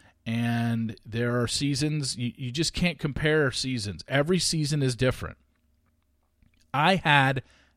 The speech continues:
absolutely nothing on Rachel and Gabby's season. Nothing in L A got out. Nothing in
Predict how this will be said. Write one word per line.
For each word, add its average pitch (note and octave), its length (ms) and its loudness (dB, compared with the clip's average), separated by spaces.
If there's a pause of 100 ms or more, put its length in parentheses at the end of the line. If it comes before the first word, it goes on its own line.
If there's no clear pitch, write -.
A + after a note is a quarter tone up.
(160)
absolutely D3+ 920 2
nothing A#2+ 600 0 (760)
on B2+ 160 2
Rachel C3 360 4
and A#2 100 2
Gabby's G#2+ 380 2
season. C#2+ 460 -4 (380)
Nothing D3 480 4
in C#3+ 60 4
L C3 200 6
A F#3+ 140 8
got G#3 240 8
out. A3+ 380 4
Nothing A#2+ 460 0
in G#2 500 -4